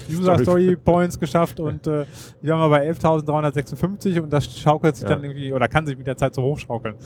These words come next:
Speaker 1: Aber es gab übrigens auch ein
Speaker 2: Vielleicht ein
Speaker 1: von
Speaker 2: kurzer Rückgriff. Äh, was ist Velocity? Haben wir vorhin nicht erklärt.
Speaker 1: Stimmt. Ähm, Velocity ist eigentlich die Geschwindigkeit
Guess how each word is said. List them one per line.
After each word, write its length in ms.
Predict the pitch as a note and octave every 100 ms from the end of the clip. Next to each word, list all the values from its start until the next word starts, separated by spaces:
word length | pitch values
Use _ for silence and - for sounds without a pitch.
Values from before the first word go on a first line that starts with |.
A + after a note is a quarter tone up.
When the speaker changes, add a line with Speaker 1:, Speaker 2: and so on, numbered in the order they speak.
| - - -
Speaker 1:
Aber 100 | C#3+
es 80 | B2+
gab 140 | F3
übrigens 260 | G3+ F3+ D#3
auch 220 | D#3 D#3
ein 260 | D#3+ D#3 D3 -
Speaker 2:
Vielleicht 180 | - A#2+
ein 40 | -
Speaker 1:
von 60 |
Speaker 2:
kurzer 260 | B2+ B2 A#2
Rückgriff. 380 | C3 - D3+ B2+
Äh, 180 | A2+ G#2+
was 140 | A2+
ist 120 | A2+
Velocity? 460 | A#2 A2+ A#2+ D3+ D3+
Haben 120 | C3+
wir 80 | A#2
vorhin 160 | G#2+ A2
nicht 100 | G#2
erklärt. 380 | G#2 A2+ G#2 - - - - - - _ _ - - -
Speaker 1:
Stimmt. 320 | - E3 A#2+ -
Ähm, 560 | C3+ C3+ C3+ C3+ C3+ C3+ -
Velocity 460 | B2+ C#3+ B3 G#3+ G3+
ist 120 | D3+
eigentlich 280 | D3 D#3 -
die 120 | C#3+
Geschwindigkeit 880 | C3 - G#3+ F#3+ - C3 D3 -